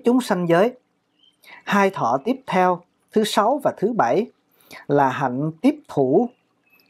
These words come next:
tức là những cái hành vi đem lại sự lợi ích cho chúng sanh, không bao giờ rời bỏ chúng sanh. Hai đại thọ tiếp theo nữa,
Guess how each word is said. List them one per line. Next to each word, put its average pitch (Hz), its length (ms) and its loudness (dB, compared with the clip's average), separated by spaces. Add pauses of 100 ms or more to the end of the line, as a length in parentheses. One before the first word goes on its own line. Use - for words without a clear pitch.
tức - 240 -2
là 131 400 0 (220)
những 151 260 -2
cái 226 160 0
hành 131 260 -2
vi 185 240 2
đem 190 240 2
lại 139 460 0 (200)
sự 139 360 0
lợi 139 340 2
ích 254 300 2
cho 185 180 0
chúng 208 260 0
sanh, 175 240 -4 (680)
không 220 260 0
bao 214 140 0
giờ 147 260 0
rời 135 220 2
bỏ 131 260 0
chúng 240 260 0
sanh. 202 240 -2 (480)
Hai 185 300 0
đại 127 200 0
thọ 127 340 -2
tiếp 254 200 -2
theo 180 260 -2
nữa, 156 360 2